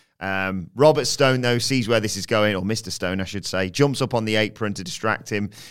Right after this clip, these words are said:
But there's Thea Hale and Bodie Hayward, as we sort of called in the preview there, to get rid of him. Um, he, he's got, he's on Thea Hale's shoulders, and then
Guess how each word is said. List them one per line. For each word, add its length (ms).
But 100
there's 120
Thea 240
Hale 300
and 140
Bodie 300
Hayward, 460
as 180
we 40
sort 140
of 60
called 160
in 40
the 60
preview 420
there, 220
to 240
get 160
rid 160
of 100
him. 340
Um, 440
he, 200
he's 160
got, 400
he's 120
on 180
Thea 260
Hale's 240
shoulders, 760
and 160
then 240